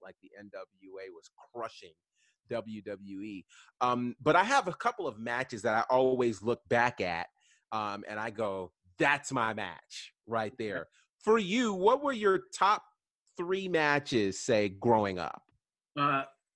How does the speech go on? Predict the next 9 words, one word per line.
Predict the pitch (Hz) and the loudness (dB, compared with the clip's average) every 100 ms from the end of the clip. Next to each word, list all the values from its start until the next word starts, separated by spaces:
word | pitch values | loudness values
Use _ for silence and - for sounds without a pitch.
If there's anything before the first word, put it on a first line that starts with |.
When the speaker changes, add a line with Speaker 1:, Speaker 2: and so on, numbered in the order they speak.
| _ - | _ -12
Speaker 2:
Liger | 127 131 165 185 190 | -2 2 2 2 0
Pillman | - 160 202 226 233 220 | 0 -2 0 0 0 -2
from | - 143 | -4 -2
that | 143 139 | 0 -2
Super | - 175 175 | -6 -6 -4
Brawl. | 180 185 196 190 _ - | -4 -6 -8 -10 _ -4
Speaker 1:
Oh, | 135 147 170 | 4 6 8
wow. | 143 131 143 147 113 87 87 | 6 4 4 2 0 -2 -4
Speaker 2:
Super | 123 | -4